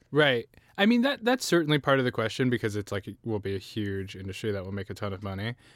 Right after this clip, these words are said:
I think there's also concern of, like, a leverage point when, uh, your networks are manufactured by this Chinese company that,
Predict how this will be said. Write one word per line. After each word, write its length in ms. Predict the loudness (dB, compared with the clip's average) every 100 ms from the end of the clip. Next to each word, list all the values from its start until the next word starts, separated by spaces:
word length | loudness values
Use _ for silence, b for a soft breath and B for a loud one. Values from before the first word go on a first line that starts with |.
| b b b 0
I 120 | 2
think 340 | 4 2 -2 _ _ -12
there's 300 | 2 4 6
also 340 | 2 4 2
concern 560 | 2 -2 0 0 2 0
of, 380 | -4 -8 -20 -20 _ _ -4
like, 200 | -4 -4
a 40 |
leverage 460 | -6 -2 -2 -2 -4
point 480 | -4 -4 -6 -12 -20 b b b -4
when, 680 | 2 2 2 0 -2 -4 -8 _ -6
uh, 340 | -2 -2 -4 -6
your 300 | -2 0 0
networks 720 | -2 -4 -4 -4 -10 -16 -18 _
are 520 | -4 -2 -2 -2 -4 -8 -8
manufactured 800 | -6 -6 -6 -8 -6 -4 -4 -2
by 220 | -2 -2
this 420 | -4 -6 -10 -18 _ _ _ _
Chinese 340 | 0 2 0
company 520 | -2 -4 0 2 2 0
that, 280 | -2 -8